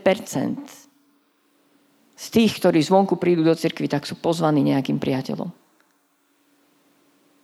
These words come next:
Ale nejaký priateľ najskôr musel ísť za nimi. A to je tretí bod, ktorý by som chcel povedať, je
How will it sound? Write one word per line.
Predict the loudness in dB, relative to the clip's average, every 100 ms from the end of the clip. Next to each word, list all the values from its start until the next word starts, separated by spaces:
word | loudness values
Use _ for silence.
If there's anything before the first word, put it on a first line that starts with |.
| _ _ _ _ _ _ _ _ _ _ _ _ _ _ _ _ _ _ _
Ale | 2 4
nejaký | 6 4 2 2
priateľ | 2 2 0 -4 -6 -14 _ -4
najskôr | -4 -2 -2
musel | -2 0
ísť | 0 0
za | 0
nimi. | 0 -2 -12 _ _ _ _ _ _ _ _ _ _ _ -20 -16 -18 -18 -20 _ -4
A | 2 2 2 -4 -14 _ _ _ _ _ _ _ _ _ _ -2
to | 2
je | 4
tretí | 4 4 4
bod, | 2
ktorý | 2 2 4
by | 4
som | 2
chcel | 0 0
povedať, | 0 2 4 2 0 -6 -16 -12 -2
je | 2 4 4 4